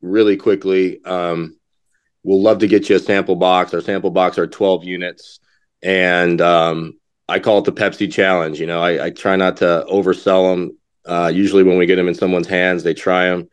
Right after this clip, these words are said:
and they almost always love them. Um, so it's, it's an easy sell in some cases because the quality's there.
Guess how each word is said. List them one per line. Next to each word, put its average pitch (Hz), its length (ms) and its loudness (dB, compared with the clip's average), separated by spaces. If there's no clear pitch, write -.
and 85 580 -2
they 85 340 4
almost 90 400 0
always 87 580 2
love 87 320 0
them. 73 300 -10
Um, 80 520 -4
so 90 560 2
it's, - 340 -8
it's 85 160 -8
an 90 80 2
easy 95 240 4
sell 95 460 2
in 87 160 -4
some 98 240 -2
cases 104 500 2
because 90 240 0
the 85 80 0
quality's 95 440 2
there. 98 380 0